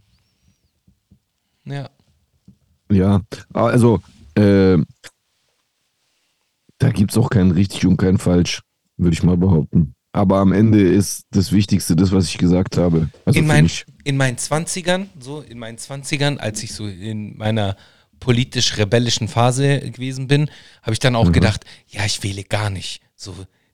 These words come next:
Speaker 1: das ist, äh, das, das Beste, einfach gar nicht zu wählen, so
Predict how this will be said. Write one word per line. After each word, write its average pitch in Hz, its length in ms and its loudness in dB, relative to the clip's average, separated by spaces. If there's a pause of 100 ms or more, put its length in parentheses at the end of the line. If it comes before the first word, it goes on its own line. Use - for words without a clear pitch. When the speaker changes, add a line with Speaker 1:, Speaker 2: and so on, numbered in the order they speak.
Speaker 1:
das - 200 -12
ist, - 260 -12
äh, 104 580 -2
das, - 240 -10
das - 160 -4
Beste, - 340 -4
einfach 110 320 -8
gar 113 200 -2
nicht 101 200 -6
zu 98 160 -14
wählen, 101 300 -8
so 95 300 -12